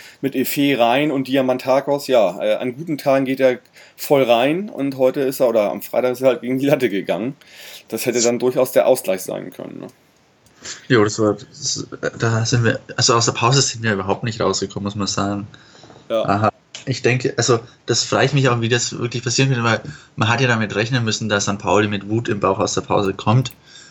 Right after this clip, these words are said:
Speaker 2: und die Dynamik ausnutzen will von dem Anschlusstreffer.
Speaker 1: Ja.
Speaker 2: Und da haben wir halt quasi keinerlei Spielberuhigung in, einbringen können, das, keine offensiven Akzente auch setzen können, irgendwie mit Kontern oder ähnlichem.
Speaker 1: Ja.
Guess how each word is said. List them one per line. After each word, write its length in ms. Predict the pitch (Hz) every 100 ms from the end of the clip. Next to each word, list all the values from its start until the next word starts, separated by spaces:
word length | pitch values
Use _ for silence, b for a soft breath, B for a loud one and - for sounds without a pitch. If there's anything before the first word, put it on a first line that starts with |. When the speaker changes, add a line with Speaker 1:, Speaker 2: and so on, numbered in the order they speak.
| B -
Speaker 2:
und 160 | 110
die 60 | 110
Dynamik 600 | 107 104 98 104 98 -
ausnutzen 480 | 107 127 113 - 104
will 120 | 101
von 160 | 104 98
dem 140 | 95
Anschlusstreffer. 720 | 110 - 104 - 95 104 113 - b b b b -
Speaker 1:
Ja. 240 | 107 - _ _ _ -
Speaker 2:
Und 100 | 107
da 100 | 110
haben 120 | 113
wir 100 | 117
halt 180 | 110 -
quasi 320 | 104 107 107
keinerlei 720 | 101 107 113 117 107 104 104
Spielberuhigung 1300 | - 113 117 110 - - - _ 117 113 120 117 110
in, 180 | 110 - - -
einbringen 400 | 104 107 107 104
können, 260 | 110 101
das, 400 | 98 - - - - - b b - -
keine 320 | 117 113 -
offensiven 480 | 110 127 127 123 113
Akzente 640 | - 107 - - 104 127
auch 60 | 101
setzen 320 | 101 - 110
können, 340 | - 110 107 -
irgendwie 240 | 104 113
mit 160 | 107 -
Kontern 380 | - 131 113
oder 140 | 98 101
ähnlichem. 440 | 98 101 104 110 B B
Speaker 1:
Ja. 60 | B